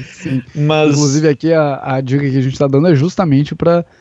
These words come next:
Speaker 1: diminuir esse, esse atrito inicial
Speaker 2: Sim.
Speaker 1: de configuração da infraestrutura. Existem serviços que te ajudam muito, então usa esses serviços, sabe?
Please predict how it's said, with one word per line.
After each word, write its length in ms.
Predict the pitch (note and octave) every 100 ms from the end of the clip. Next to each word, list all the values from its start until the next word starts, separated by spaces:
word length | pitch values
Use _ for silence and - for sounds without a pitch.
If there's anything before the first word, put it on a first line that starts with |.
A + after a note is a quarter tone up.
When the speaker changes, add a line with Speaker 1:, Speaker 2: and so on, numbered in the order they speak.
| _ _
Speaker 1:
diminuir 680 | C3+ E3 F#3+ F#3 F3 E3 B3+
esse, 520 | A3 - E3 C#3+ C#3+ -
esse 180 | C3 C3+
atrito 440 | C3 D3 D#3 D#3
inicial 480 | C#3+ B2+ - A#2 C3+
Speaker 2:
Sim. 60 | C#3+
Speaker 1:
de 140 | B2
configuração 720 | - C3 A#2+ C3+ C#3 B2 C3
da 80 | C3
infraestrutura. 640 | A#2 A#2+ A#2 A#2 - A#2 A2+ - - _
Existem 360 | C#3+ C#3+ E3+ C4
serviços 680 | - F3+ B2 B2+ F#3+ - -
que 120 | A3
te 140 | -
ajudam 320 | G#3+ D3+ F#3+ A3+
muito, 480 | F#3 G3+ A3 - C3
então 280 | B2 G3+ C4
usa 180 | D4+
esses 120 | C#4+ -
serviços, 680 | D3 A2+ G#2+ - A2 -
sabe? 320 | - - -